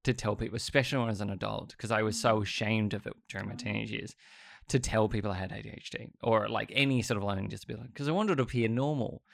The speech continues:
Speaker 2: Yeah.
Speaker 1: So I found whenever I was in a work situation and someone was like, "God, you're irritating," like, they, you know, I used to
Speaker 2: Oh.
Speaker 1: get this, and I th-, still do
Speaker 2: What?
Speaker 1: occasionally. <laughs> It's very awful. Um,
Speaker 2: Oh, gosh, these people sound awful.
Speaker 1: but, you know, people are just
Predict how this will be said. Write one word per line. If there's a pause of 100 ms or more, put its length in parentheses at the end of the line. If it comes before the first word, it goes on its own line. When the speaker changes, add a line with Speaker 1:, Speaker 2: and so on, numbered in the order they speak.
(140)
Speaker 2:
Yeah.
Speaker 1:
So (800)
I
found
whenever
I
was
in
a
work
situation
and
someone
was
like,
"God,
you're
irritating,"
like,
they,
you
know,
I
used
to
Speaker 2:
Oh.
Speaker 1:
get
this,
and
I
th-, (300)
still
do
Speaker 2:
What?
Speaker 1:
occasionally.
<laughs>
It's
very
awful. (420)
Um,
Speaker 2:
Oh,
gosh,
these
people
sound
awful.
Speaker 1:
but,
you
know,
people
are
just